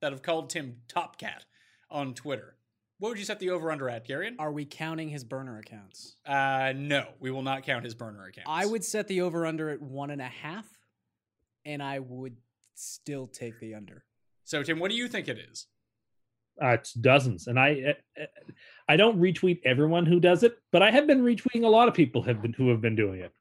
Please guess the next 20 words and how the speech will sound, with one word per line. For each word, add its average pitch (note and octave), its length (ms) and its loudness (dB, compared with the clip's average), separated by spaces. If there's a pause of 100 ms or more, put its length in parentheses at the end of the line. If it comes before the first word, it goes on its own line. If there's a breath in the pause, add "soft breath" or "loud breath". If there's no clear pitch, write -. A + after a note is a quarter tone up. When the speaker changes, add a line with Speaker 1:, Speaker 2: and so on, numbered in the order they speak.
(440 soft breath)
Speaker 1:
How A3+ 280 4
many C4 260 -2
of A#3+ 60 -4
them A#3 140 -6
are A3 120 -4
said G3+ 180 -6
to F#3 60 -4
you F#3 140 -2
in F#3 60 -6
a F3+ 60 0
very E3+ 280 0
mocking D3+ 600 0
Speaker 2:
<laughs> B3+ 40 2
Yeah, - 20 0
I - 20 4
was C#4 80 6 (140)
Speaker 1:
fashion? B3+ 160 0
Speaker 2:
gonna A#3 100 2
say, A3+ 220 0
sarcastic? C#4+ 800 0